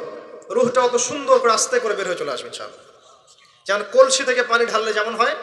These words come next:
এভাবে রূহটা বের হয়ে চলে আসবে। কলব পরিষ্কার না থাকলে এটা হবে না।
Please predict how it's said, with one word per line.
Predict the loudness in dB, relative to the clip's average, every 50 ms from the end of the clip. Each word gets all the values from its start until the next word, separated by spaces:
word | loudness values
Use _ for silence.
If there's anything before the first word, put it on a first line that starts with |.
| -12 -14 -16 -14 -12
এভাবে | -8 -6 -4 -4 -2
রূহটা | -4 -4 -2 -4 -2
বের | -2 -2 -2
হয়ে | -2 -4
চলে | -4 -6 -8 -10
আসবে। | -10 -12 -16 -16 -20 -20 -20 -20 -20 -20 _ _ _ _ _ _ _ _ _ _ _ _ _ _ _ _ _ _ _ _ _ _ -2
কলব | 2 4 6 6 6 4 2
পরিষ্কার | 0 0 2 2 2 2 4 4
না | 2 2
থাকলে | 2 0 -2 -2
এটা | -4 -4
হবে | -6 -6 -10 -12
না। | -14